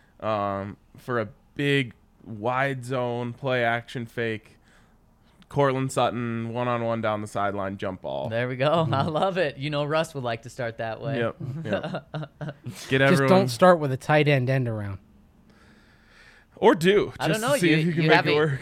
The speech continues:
Speaker 2: you have elite speed with
Speaker 1: <laughs>
Speaker 2: Dulcich, so you might as well.
Speaker 1: Double tight end, double reverse.
Speaker 2: Oh, wow. Do you start off with the slow guy, hand it to Tomlinson?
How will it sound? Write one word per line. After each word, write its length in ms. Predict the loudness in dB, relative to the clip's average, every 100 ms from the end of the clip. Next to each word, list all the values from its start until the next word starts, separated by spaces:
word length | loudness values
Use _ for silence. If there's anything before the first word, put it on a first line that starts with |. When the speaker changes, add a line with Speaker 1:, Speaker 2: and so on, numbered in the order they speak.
| -2
Speaker 2:
you 140 | 2
have 140 | 4 4
elite 320 | 0 -2 -2
speed 420 | -8 -4 -4 0
with 180 | 0 2
Speaker 1:
<laughs> 0 |
Speaker 2:
Dulcich, 540 | 2 2 2 0 -2
so 240 | -6 -6 -4
you 160 | -4
might 160 | -4 -6
as 100 | -6
well. 420 | -2 0 0 -4 -12 -4
Speaker 1:
Double 320 | 4 4 4 -2
tight 280 | 0 2 4
end, 360 | 2 2 -2
double 360 | 2 2 2 0
reverse. 580 | -2 -6 -10 -12 -16 -12
Speaker 2:
Oh, 540 | -6 -4 -2 -2 -2
wow. 560 | -4 -2 -2 -2 -2 -2
Do 100 | -4
you 60 | -4
start 220 | 0 2
off 140 | 2
with 100 | -2
the 60 | -8
slow 320 | -6 -4 -2
guy, 200 | 0 0 0
hand 200 | -4 -6
it 60 |
to 80 | -10
Tomlinson? 680 | -6 -4 -4 -6 -6 -6 -6